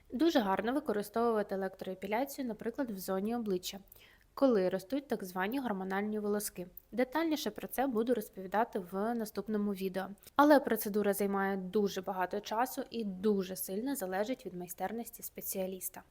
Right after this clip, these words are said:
А від вас електроепіляція потребує значного терпіння, тому що не буде давати таких швидких результатів, як лазерна епіляція. Отож, якщо у вас темне волосся, дуже великі зони, ви хочете швидкий результат,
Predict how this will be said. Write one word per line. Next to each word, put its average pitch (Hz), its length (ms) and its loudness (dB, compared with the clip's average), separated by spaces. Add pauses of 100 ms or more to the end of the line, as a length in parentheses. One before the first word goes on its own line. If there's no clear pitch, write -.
А 302 140 6
від 240 180 6
вас 190 320 4
електроепіляція 226 920 2
потребує 214 580 4
значного 208 480 0
терпіння, 196 480 -4
тому 233 240 -4
що 247 140 -6
не 247 120 0
буде 214 260 0
давати 190 380 -2
таких 202 320 -4
швидких 196 440 -6
результатів, 196 680 -4
як 202 320 -8 (160)
лазерна 196 480 0 (100)
епіляція. 190 680 -4 (200)
Отож, 302 440 2 (180)
якщо 302 320 0
у - 20 2
вас 233 140 0
темне 226 320 0
волосся, 233 460 0
дуже 214 260 0
великі 202 380 0
зони, 233 360 0
ви 208 120 -6
хочете 208 280 -6
швидкий 208 400 -6
результат, 208 460 -2